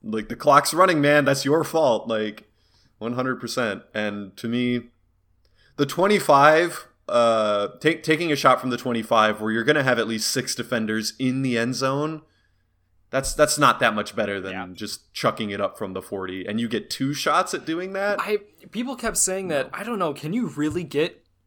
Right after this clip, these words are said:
Speaker 3: two sixty-yard passes in fourteen seconds?
Speaker 1: Forty.
Speaker 3: They were, like,
Speaker 1: They were on the forty.
Speaker 3: Were they on the forty?
Speaker 1: Yeah. They were on the forty, and he ran it to the twenty-seven,
Speaker 3: I'm,
Speaker 1: and then
Speaker 3: I'm
Speaker 1: Slot
Speaker 3: pretty sure they were,
Speaker 1: got the
Speaker 3: like,
Speaker 1: mark at the
Speaker 3: at,
Speaker 1: twenty-three.
Speaker 3: like,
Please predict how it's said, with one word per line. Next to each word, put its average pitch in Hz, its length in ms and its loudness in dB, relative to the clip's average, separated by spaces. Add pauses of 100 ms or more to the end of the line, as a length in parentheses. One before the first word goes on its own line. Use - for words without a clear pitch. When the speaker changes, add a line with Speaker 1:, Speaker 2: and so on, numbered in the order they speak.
(240)
Speaker 3:
two 147 340 -4
sixty-yard 131 680 -6
passes 123 500 -6
in 117 120 -12
fourteen 120 440 -12
seconds? - 520 -10 (180)
Speaker 1:
Forty. 139 560 -4 (1000)
Speaker 3:
They 160 120 -4
were, 202 120 -2
like, 135 220 -2
Speaker 1:
They 147 80 -2
were 226 120 0
on 247 60 0
the 208 80 -2
forty. 120 440 -2
Speaker 3:
Were 143 100 -6
they 269 120 -4
on 349 100 -6
the 320 40 -8
forty? 320 440 -8 (460)
Speaker 1:
Yeah. 220 360 0 (300)
They 170 80 2
were 214 100 6
on 262 80 6
the 247 60 4
forty, 226 380 0
and 156 80 2
he 147 80 2
ran 156 220 2
it 175 120 -6
to 175 80 -6
the 160 80 -8
twenty-seven, 175 580 -2
Speaker 3:
I'm, 147 60 2
Speaker 1:
and 135 100 0
then 147 200 0
Speaker 3:
I'm 156 120 2
Speaker 1:
Slot 208 180 2
Speaker 3:
pretty - 100 -6
sure 151 160 -2
they 143 160 2
were, 139 80 2
Speaker 1:
got 135 100 4
the 131 60 2
Speaker 3:
like, 123 100 -2
Speaker 1:
mark 147 180 -4
at - 20 -10
the 113 80 -6
Speaker 3:
at, 123 100 -4
Speaker 1:
twenty-three. 123 320 -8
Speaker 3:
like, - 100 -20